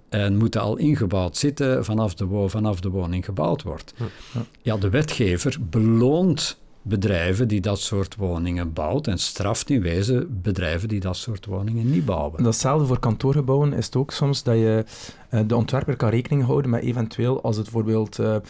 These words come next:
Speaker 3: van kantoorruimte naar woning, naar appartementen gaat. En je kan dat eigenlijk in het bouwproces al
Speaker 1: Mhm.
Speaker 3: voorbereiden. En, eh, die switch is eigenlijk, wordt meegerekend in circulariteit,
Speaker 1: Ja.
Speaker 3: eh, onderzoeken. Waarom?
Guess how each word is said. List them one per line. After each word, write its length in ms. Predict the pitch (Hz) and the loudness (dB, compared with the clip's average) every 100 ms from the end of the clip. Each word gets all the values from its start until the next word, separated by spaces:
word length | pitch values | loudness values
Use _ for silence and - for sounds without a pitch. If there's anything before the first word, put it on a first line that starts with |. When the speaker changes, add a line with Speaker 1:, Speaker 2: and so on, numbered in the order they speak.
| - - | -14 -4
Speaker 3:
van 240 | 110 107 | -2 0
kantoorruimte 680 | 110 104 123 131 135 147 156 | 0 2 2 2 2 0 0
naar 340 | 120 110 110 - | 0 0 -2 -6
woning, 440 | 110 110 120 151 | -2 2 2 2
naar 80 | 117 | 2
appartementen 580 | 110 104 - 110 151 147 | 0 -2 0 0 0 0
gaat. 160 | 160 | -2
En 80 | 139 | -2
je 80 | 113 | -2
kan 120 | 139 147 | 2 4
dat 40 | 120 | 4
eigenlijk 200 | 143 127 | 2 2
in 60 | |
het 80 | 104 | 2
bouwproces 440 | 110 135 120 139 | 0 0 -2 0
al 80 | 110 | 0
Speaker 1:
Mhm. 100 | 98 | 2
Speaker 3:
voorbereiden. 540 | 113 - 135 147 185 - - - - - - | 2 4 4 2 2 -2 -10 -20 -20 -20 -8
En, 280 | 135 123 117 | 0 2 4
eh, 180 | 113 110 | 4 2
die 120 | 123 | 2
switch 500 | 151 - 165 - - - | 2 2 0 -2 -6 -4
is 120 | 117 | 0
eigenlijk, 300 | 120 127 123 - | 2 2 0 -2
wordt 240 | 117 110 | 0 2
meegerekend 460 | 123 143 135 151 127 | 4 4 2 0 0
in 80 | 113 | 0
circulariteit, 880 | 139 120 104 101 120 175 - - - | 0 2 0 2 2 2 -2 -8 -4
Speaker 1:
Ja. 140 | 95 | 0
Speaker 3:
eh, 180 | 123 - | 2 4
onderzoeken. 440 | 147 127 160 185 | 4 4 4 2
Waarom? 320 | 143 113 151 | 2 4 2